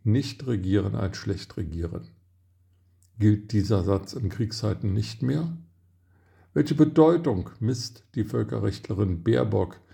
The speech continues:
der feministischen und wertebasierten Außenpolitik wirklich zu? Diese Bundesregierung schadet dem Ansehen Deutschlands. Das ist verschmerzbar. Nicht zu entschuldigen ist,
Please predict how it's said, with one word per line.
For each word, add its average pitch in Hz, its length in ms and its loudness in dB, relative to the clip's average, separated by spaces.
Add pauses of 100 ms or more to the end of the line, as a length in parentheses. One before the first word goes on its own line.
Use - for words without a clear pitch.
(280)
der 120 100 0
feministischen 117 840 0
und 104 320 -2 (260)
wertebasierten 104 760 2
Außenpolitik - 840 -6
wirklich 127 460 -4
zu? 123 440 -4 (1800)
Diese 160 200 2
Bundesregierung 107 800 4
schadet 104 480 0
dem 98 140 -4
Ansehen 92 460 0
Deutschlands. - 920 -8 (140)
Das - 220 -8
ist - 320 -10
verschmerzbar. - 880 -8 (960)
Nicht - 500 -2
zu - 120 -4
entschuldigen 131 560 2
ist, - 400 -4